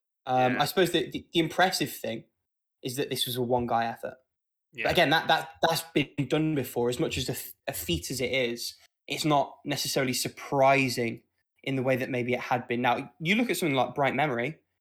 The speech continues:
Speaker 1: where that's one person that looks like it could be a triple A jobby. That is impressive as a one-man job.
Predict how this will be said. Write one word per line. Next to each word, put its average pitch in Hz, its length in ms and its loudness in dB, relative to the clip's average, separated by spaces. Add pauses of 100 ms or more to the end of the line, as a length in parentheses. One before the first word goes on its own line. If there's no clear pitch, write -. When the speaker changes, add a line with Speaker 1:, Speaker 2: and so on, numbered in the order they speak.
(140)
Speaker 1:
where 131 80 -4
that's 139 160 4
one 139 180 2
person 135 380 2
that 123 120 2
looks 135 180 -2
like 123 160 -2
it 113 80 -10
could 117 120 -14
be 131 60 -4
a 120 40 -4
triple 127 280 -2
A 131 100 2
jobby. 107 420 -4 (420)
That 156 280 4
is 131 140 0
impressive 135 600 0
as 131 100 -4
a 135 40 -2
one-man 127 300 0
job. 143 220 0